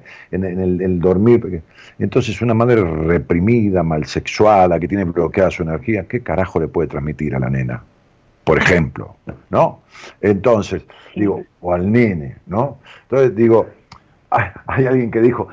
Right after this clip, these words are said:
Speaker 1: "Si criás bien a tus hijos, podrás, este, este, mi-, mimar a tus nietos. Pero si mimás a tus hijos, vas a tener que criar a tus nietos, porque lo que criaste son hijos boludos". Entonces digo, hay mucha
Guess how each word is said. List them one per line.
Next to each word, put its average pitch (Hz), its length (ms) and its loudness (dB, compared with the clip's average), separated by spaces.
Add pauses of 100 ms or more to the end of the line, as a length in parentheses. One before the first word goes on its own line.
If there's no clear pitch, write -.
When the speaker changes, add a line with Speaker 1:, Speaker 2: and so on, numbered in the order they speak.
(100)
Speaker 1:
"Si - 200 -4
criás 175 340 2
bien 214 200 -2
a 202 100 -6
tus 180 240 -4
hijos, 120 500 0 (240)
podrás, 123 560 0
este, 98 720 -2
este, 92 480 -2 (800)
mi-, 107 340 0
mimar 113 540 2
a 104 120 -2
tus 95 160 -6
nietos. 92 560 -6 (600)
Pero 135 240 4
si 139 160 -6
mimás 151 680 -2
a 135 160 -4
tus 143 260 -8
hijos, 110 580 -6
vas 101 200 -4
a 104 80 -8
tener 98 220 -8
que 95 140 -4
criar 92 240 0
a 87 60 0
tus 85 140 -4
nietos, 78 380 -8
porque 87 220 -4
lo 95 120 2
que 92 120 4
criaste 101 320 2
son 92 340 -4
hijos 90 240 -2
boludos". 80 520 -2 (260)
Entonces 170 260 4
digo, 135 400 4 (1600)
hay 190 200 2
mucha 175 460 -2